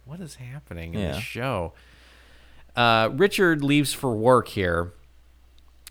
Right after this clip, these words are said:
Speaker 1: and, uh, Hyacinth reminds her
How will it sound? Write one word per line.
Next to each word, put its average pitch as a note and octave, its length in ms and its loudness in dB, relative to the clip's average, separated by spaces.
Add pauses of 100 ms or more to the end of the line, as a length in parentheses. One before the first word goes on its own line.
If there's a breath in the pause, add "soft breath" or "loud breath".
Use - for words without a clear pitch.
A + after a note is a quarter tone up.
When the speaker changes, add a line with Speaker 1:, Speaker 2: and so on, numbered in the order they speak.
(160)
Speaker 1:
and, G#2 400 0
uh, G2 140 2
Hyacinth C#3+ 720 -2
reminds G#2 500 0
her F2+ 360 -4